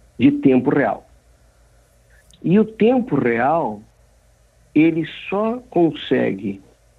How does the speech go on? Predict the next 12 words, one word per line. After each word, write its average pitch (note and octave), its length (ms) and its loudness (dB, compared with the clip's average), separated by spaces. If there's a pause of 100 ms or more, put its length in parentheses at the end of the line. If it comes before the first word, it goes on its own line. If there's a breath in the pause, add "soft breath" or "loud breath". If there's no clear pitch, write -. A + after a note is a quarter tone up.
(600)
acontecer D3 1200 0 (540)
na D3+ 180 4
medida D#3+ 680 2
que E3+ 600 0 (280)
o D#3 120 4
processo E3 920 0
de A#2 100 0
produção B2+ 760 -2 (600 loud breath)
for D3+ 240 2
sustentado C#3+ 1200 -2 (500)
por C#3+ 180 4
algoritmos C3 1000 -2